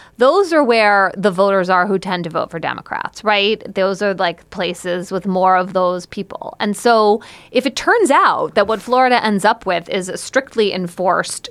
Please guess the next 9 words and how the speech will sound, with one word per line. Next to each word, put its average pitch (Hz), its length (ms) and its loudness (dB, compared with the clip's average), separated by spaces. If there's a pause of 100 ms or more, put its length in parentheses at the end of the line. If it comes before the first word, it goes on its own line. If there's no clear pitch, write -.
gutting 165 460 0
of 175 420 0
Amendment 170 520 -2
four 165 380 0
in 196 120 -2
its 180 180 -8
rural 202 320 0
areas 131 640 -4
and 196 320 -4